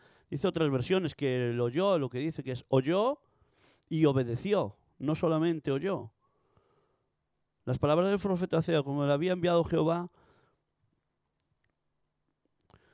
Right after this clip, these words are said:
cuando habla que obedecieron, cuando habla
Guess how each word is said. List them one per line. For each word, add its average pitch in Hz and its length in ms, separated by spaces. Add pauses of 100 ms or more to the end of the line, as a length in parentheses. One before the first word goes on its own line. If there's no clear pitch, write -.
(1400)
cuando 151 380
habla 208 240
que 202 140
obedecieron, 143 840 (1700)
cuando 139 240
habla 170 320